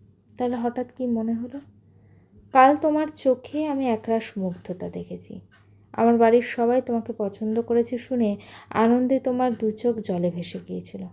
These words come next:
আমার আর কোনো সংশয় ছিল না। আচ্ছা অলি, তোমার তো অনেক টাকার বিল উঠে যাচ্ছে, সঙ্গে টাকা আছে তো? ফোনটা এবার রাখো।" "হ্যাঁ, টাকা আছে।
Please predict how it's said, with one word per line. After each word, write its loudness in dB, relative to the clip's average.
আমার 0
আর 0
কোনো -2
সংশয় -2
ছিল -10
না। -6
আচ্ছা 0
অলি, 4
তোমার 0
তো -2
অনেক 0
টাকার -2
বিল 2
উঠে 2
যাচ্ছে, 0
সঙ্গে -2
টাকা -6
আছে -4
তো? -6
ফোনটা -2
এবার -2
রাখো।" -12
"হ্যাঁ, 0
টাকা -6
আছে। -12